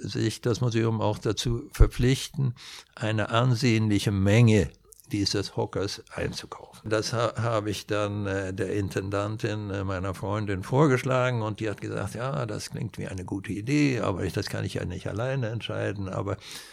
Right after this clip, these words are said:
äh, du hast Glück, schon nächste Woche werden wir eine Besprechung haben in, in der Museumsleitung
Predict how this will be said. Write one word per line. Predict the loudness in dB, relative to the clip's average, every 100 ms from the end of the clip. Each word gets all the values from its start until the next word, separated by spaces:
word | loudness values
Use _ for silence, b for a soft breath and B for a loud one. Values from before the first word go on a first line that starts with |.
| B B B -12
äh, | -8 -6 -6
du | -4 -2
hast | -2 0
Glück, | 2 2 0
schon | -4 -2
nächste | 0 -2 -2 -2
Woche | -2 0 0 0 B B -2
werden | 0 0 0
wir | 0 0 0
eine | 0 0
Besprechung | -2 2 2 4 2 0
haben | 0 0 -2 -4
in, | -4 -2
in | 0 0
der | 0
Museumsleitung | 0 0 0 0 0 0 2 0